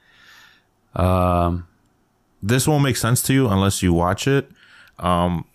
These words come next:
Speaker 2: so it's a kind of, you had to be there kind of thing. So make sure you <laughs> go check it out, and we'll link him for sure and plug him and
Speaker 1: Yeah,
Speaker 2: all
Speaker 1: I
Speaker 2: that
Speaker 1: got a,
Speaker 2: good
Speaker 1: I got,
Speaker 2: stuff.
Speaker 1: like,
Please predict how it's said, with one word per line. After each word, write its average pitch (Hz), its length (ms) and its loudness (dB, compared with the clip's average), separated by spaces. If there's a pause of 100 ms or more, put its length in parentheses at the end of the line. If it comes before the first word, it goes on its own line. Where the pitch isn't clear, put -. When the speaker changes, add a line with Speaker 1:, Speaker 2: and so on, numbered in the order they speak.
(320)
Speaker 2:
so 101 180 -2
it's 95 120 -4
a - 60 -6
kind 104 240 -2
of, 92 300 -4
you 98 160 -2
had 98 120 0
to 92 80 0
be 95 160 0
there 101 140 0
kind 110 200 -2
of 110 80 -4
thing. 131 380 -4
So 90 300 0
make 90 180 -2
sure - 160 -2
you 87 120 0
<laughs> - 140 -4
go 98 100 0
check 92 220 -2
it 87 80 -2
out, 87 240 0
and 85 100 -4
we'll 90 180 0
link 92 240 -2
him 92 120 -2
for 87 140 -4
sure 87 500 -2
and 82 140 -6
plug 90 260 -2
him 90 160 -4
and 92 140 -8 (140)
Speaker 1:
Yeah, 98 200 -2
Speaker 2:
all 92 40 2
Speaker 1:
I 90 40 2
Speaker 2:
that 123 120 4
Speaker 1:
got 127 40 2
a, 120 100 2
Speaker 2:
good - 80 -8
Speaker 1:
I 107 40 -2
got, 110 60 2
Speaker 2:
stuff. 135 120 2
Speaker 1:
like, 104 180 -2